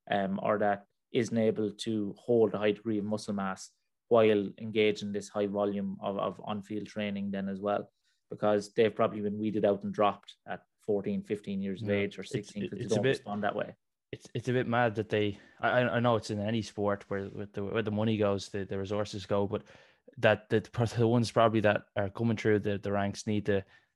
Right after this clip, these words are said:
Speaker 2: the resources more so than the guys at the top, maybe, uh, to kinda help them perhaps get there. But, uh, it's, it's when they get to the top, when they've survived, that's when they get the, all the support that they could,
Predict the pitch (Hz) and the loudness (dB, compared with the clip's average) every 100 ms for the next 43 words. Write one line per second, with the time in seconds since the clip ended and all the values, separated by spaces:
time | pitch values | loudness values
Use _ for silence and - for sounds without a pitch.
0 | - 107 101 113 123 113 98 - - _ | -8 -2 0 4 4 2 -4 -8 -12 _
1 | 110 110 110 - 107 104 101 98 107 98 | 0 2 2 4 2 2 -2 -4 -4 -6
2 | 104 - 104 - 104 104 101 - _ - | -6 0 0 2 0 2 0 -4 _ -10
3 | - - 95 - 107 101 117 - 107 101 | -8 -6 -8 -4 0 2 2 4 2 2
4 | 101 101 - 101 101 101 101 104 101 - | 0 -2 -2 -8 -4 -4 -4 -4 -10 -8
5 | - 104 104 - - - - 110 107 104 | -6 -6 -6 -10 -14 -12 -12 -6 -2 2
6 | 101 98 107 - 113 101 101 - 98 104 | 2 2 0 2 0 2 -4 -4 -4 0
7 | 101 98 104 101 107 101 - _ - _ | 0 -2 -2 0 2 0 -6 _ -20 _
8 | _ - 107 104 110 101 98 101 101 101 | _ -2 0 0 0 0 2 0 -2 -4
9 | 98 95 - 104 101 101 - 104 101 104 | -4 -6 0 2 2 -2 -4 -4 -4 -8
10 | 101 - | -10 -10